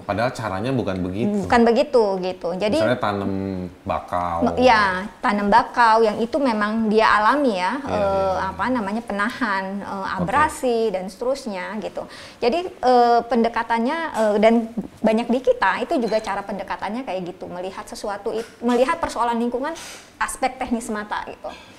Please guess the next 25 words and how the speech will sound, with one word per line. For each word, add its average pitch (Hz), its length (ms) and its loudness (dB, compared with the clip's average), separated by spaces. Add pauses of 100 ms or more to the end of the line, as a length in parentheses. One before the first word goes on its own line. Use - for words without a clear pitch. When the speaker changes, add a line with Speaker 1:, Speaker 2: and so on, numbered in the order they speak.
(460)
Speaker 1:
Oke. 90 460 -8
Speaker 2:
Nah, 208 160 0
itu 208 160 4
yang, 240 400 6
eh, 214 720 2
apa 208 200 2
namanya, 233 360 2
harus 302 200 2
u-, - 180 -4
mulai 226 280 6
diubah 220 560 2
dan 220 160 2
kita 233 180 -2
harus 247 320 2
maju 220 540 -2
pada 214 240 2
ini 294 240 2
memang 214 320 -2
terkait 202 340 -6
sama 202 220 -8
kebijakan 196 560 -6
ekonomi 202 480 -8
dan 269 160 -4
kebijakan 185 560 -10
politik 240 320 -12